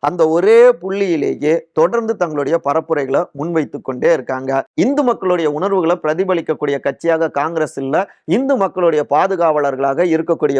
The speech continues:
ஒரே பார்ட்டி கூட்டணி பாஜக தான் அப்படின்னு தொடர்ந்து பதிவு செய்து கொண்டிருக்கிறார் பிரதமர் மோடி. இன்னொரு பக்கம் ஆம் ஆத்மியோடு கூட்டணி வைத்ததற்காக டெல்லி காங்கிரஸ் தலைவரான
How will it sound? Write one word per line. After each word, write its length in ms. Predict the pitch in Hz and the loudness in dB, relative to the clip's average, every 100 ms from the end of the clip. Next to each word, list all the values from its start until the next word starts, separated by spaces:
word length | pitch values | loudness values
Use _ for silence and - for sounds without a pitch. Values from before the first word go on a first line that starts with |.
| 127 | 2
ஒரே 260 | 147 180 196 151 | 2 2 0 0
பார்ட்டி 360 | 147 139 175 196 | -2 -2 -4 -4
கூட்டணி 420 | - 156 - 156 196 131 | -2 -2 -2 -2 -2 0
பாஜக 480 | 147 160 151 135 127 | 0 0 -2 -4 -2
தான் 220 | 160 139 | -2 -2
அப்படின்னு 400 | 127 117 - 214 214 - _ 139 | -6 -4 -2 0 -2 -6 _ -2
தொடர்ந்து 380 | 143 156 180 180 | 0 0 -2 -2
பதிவு 300 | 139 156 156 | -2 0 0
செய்து 240 | 135 127 | 0 -2
கொண்டிருக்கிறார் 560 | 123 123 117 - 143 - | -2 -4 -4 -2 -4 -4
பிரதமர் 480 | - 131 131 127 147 - | -6 -4 -2 -4 -8 -6
மோடி. 340 | 127 127 131 151 - _ - | -4 -2 0 -2 -2 _ -4
இன்னொரு 320 | 160 285 262 | 0 2 2
பக்கம் 360 | 156 143 160 170 - _ 139 | 0 -6 -2 -2 -6 _ 0
ஆம் 220 | 214 254 | 2 2
ஆத்மியோடு 540 | 240 240 202 208 214 - | -2 -2 -2 2 2 0
கூட்டணி 400 | 233 233 226 185 | -6 0 0 2
வைத்ததற்காக 720 | 170 170 151 139 - 127 131 147 156 _ | 2 2 -4 -4 -2 -2 0 0 -2 _
டெல்லி 300 | 160 233 269 - | -2 0 0 0
காங்கிரஸ் 460 | 185 220 208 - | 0 0 -4 -2
தலைவரான 500 | 156 175 175 147 127 | 0 2 2 0 -2